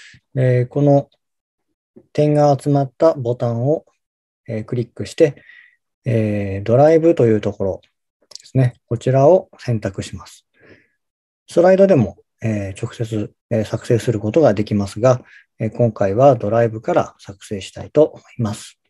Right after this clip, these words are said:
えー、ドライブというのはデータを保存しておく場所になっています。えーと、今から作る、えー、スライドや、それ以外の、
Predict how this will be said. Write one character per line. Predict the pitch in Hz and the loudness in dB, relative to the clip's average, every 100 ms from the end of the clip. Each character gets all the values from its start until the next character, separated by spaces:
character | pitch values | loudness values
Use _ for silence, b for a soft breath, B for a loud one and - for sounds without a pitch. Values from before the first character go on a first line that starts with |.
| _ - - _ _ _ _ _ _ _ | _ -20 -20 _ _ _ _ _ _ _
え | 147 | -4
ー、 | |
ド | 135 151 | 0 0
ラ | 190 | 2
イ | 196 | 2
ブ | 202 185 | 0 0
と | - | 0
い | 190 | 0
う | 175 | 0
の | 95 | -2
は | 120 139 - - | -4 -6 -10 -10
デ | 120 139 | -6 -4
ー | |
タ | 143 139 | -2 0
を | 156 170 _ | 0 -4 _
保 | 131 | -4
存 | 135 143 | -2 -2
し | 131 | -2
て | 135 | -2
お | 127 | -2
く | 123 113 - _ | -4 -8 -8 _
場 | 117 | -10
所 | 107 107 - _ | -8 -10 -12 _
に | 180 | -4
な | 139 | -4
っ | 104 | -6
て | 104 | -10
い | 95 | -8
ま | 101 | -10
す。 | - B B B B B _ | -12 B B B B B _
え | - 127 | -8 -6
ー | 123 | -4
と、 | 165 | -2
今 | 180 | -2
か | 147 123 | 0 -2
ら | 110 | -2
作 | - - | -8 -8
る、 | 113 147 - _ - | -4 -4 -4 _ -12
え | 110 | -12
ー、 | |
ス | - 123 | -8 -4
ラ | 120 | -4
イ | 117 | -2
ド | 110 107 _ _ _ | -4 -8 _ _ _
や、 | 165 - _ _ | -6 -6 _ _
そ | _ 170 | _ -4
れ | 165 | -2
以 | 180 | 0
外 | 135 | -2
の、 | 98 90 | -4 -12